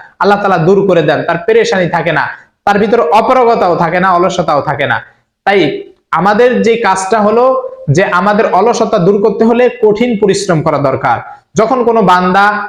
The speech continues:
হালালভাবে উপার্জন করার চেষ্টা করে, পরিশ্রম করে, তখন তার সারাদিনের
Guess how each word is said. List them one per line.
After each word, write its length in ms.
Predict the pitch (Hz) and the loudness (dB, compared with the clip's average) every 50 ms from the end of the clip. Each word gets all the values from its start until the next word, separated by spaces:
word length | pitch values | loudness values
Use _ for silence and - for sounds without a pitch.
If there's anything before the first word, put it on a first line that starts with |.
| - | -8
হালালভাবে 520 | - - 165 180 214 226 214 202 214 202 202 | -4 0 2 2 4 4 2 2 2 4 4
উপার্জন 500 | 196 202 196 220 220 202 190 208 196 185 | 4 2 2 2 0 2 0 0 0 0
করার 280 | 208 185 170 160 - | 0 0 0 -2 -2
চেষ্টা 300 | - 175 170 - - 170 | -4 -4 -4 -4 -4 -4
করে, 280 | 156 156 156 165 196 233 - - - - _ _ - | -2 -2 0 0 0 -2 -4 -6 -14 -18 _ _ 0
পরিশ্রম 580 | 214 226 247 247 - - - - 196 180 165 143 | 0 2 2 2 -2 -2 -2 -2 0 0 0 0
করে, 460 | 165 156 151 180 226 247 - - - - _ - | 0 0 0 0 0 -2 -4 -8 -14 -12 _ -4
তখন 320 | 233 254 247 247 240 190 | -2 -2 0 -2 -2 -2
তার 120 | 170 190 185 | -2 -4 -4
সারাদিনের 580 | - - - 190 190 202 190 202 196 202 196 | -4 -4 -2 0 0 0 0 2 0 0 0